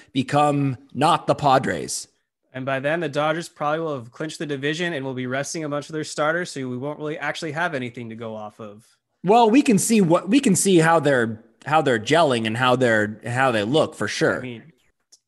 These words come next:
Speaker 2: depends who we're throwing out there. If it's
Speaker 1: Well, it also, it also depends on how they do against the rest of the league,
Speaker 2: which has not been superior 'cause they're below five hundred, or they're, yeah, they're below five hundred against teams with a record above five hundred.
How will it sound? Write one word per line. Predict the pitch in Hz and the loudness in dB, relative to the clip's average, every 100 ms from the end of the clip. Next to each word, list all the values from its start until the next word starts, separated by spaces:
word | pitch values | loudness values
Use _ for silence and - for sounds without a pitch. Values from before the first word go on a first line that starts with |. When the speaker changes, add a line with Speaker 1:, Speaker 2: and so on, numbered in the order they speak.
| _ _ _ | _ _ _
Speaker 2:
depends | - 170 143 | -4 -4 -4
who | 131 | -6
we're | 113 | -8
throwing | 135 123 117 | -6 -6 -4
out | 135 - | -6 -6
there. | 107 | -12
If | 107 | -16
it's | 110 - _ | -18 -20 _
Speaker 1:
Well, | 247 208 196 | 4 6 6
it | 220 | 6
also, | 226 220 196 | 4 6 4
it | 190 196 | 4 4
also | 214 202 | 4 4
depends | 156 139 165 160 | 2 2 2 2
on | 151 | 0
how | 143 143 | 0 0
they | 127 | 0
do | 131 127 | 0 0
against | 120 110 | -2 -4
the | 117 | -2
rest | 113 110 | -2 -2
of | 113 | -6
the | 104 | -4
league, | 185 117 67 - _ _ _ _ _ _ _ _ | -2 -2 -6 -18 _ _ _ _ _ _ _ _
Speaker 2:
which | - 110 - _ 139 | -16 -16 -18 _ -18
has | 113 | -16
not | 113 120 131 127 131 | -12 -6 -6 -6 -8
been | 127 123 120 - | -10 -8 -10 -14
superior | - - 110 220 135 135 | -16 -10 0 2 2 -2
'cause | 143 127 | -4 -6
they're | 123 117 | -6 -6
below | 117 123 127 | -6 -6 -4
five | 131 123 | -4 -6
hundred, | - 165 123 123 | -4 -4 -4 -8
or | 127 123 | -6 -6
they're, | 120 113 - | -8 -12 -6
yeah, | 156 117 | -4 -2
they're | 110 | -4
below | 123 135 | -4 -4
five | 139 123 | -4 -2
hundred | 165 135 123 | -2 -2 -6
against | 127 - | -6 -8
teams | - 143 127 | -10 -8 -8
with | 131 127 | -8 -6
a | |
record | 127 160 131 120 120 | -4 -4 -4 -8 -6
above | 151 208 | 0 0
five | 165 110 | 0 -6
hundred. | 107 104 - - | -8 -14 -16 -20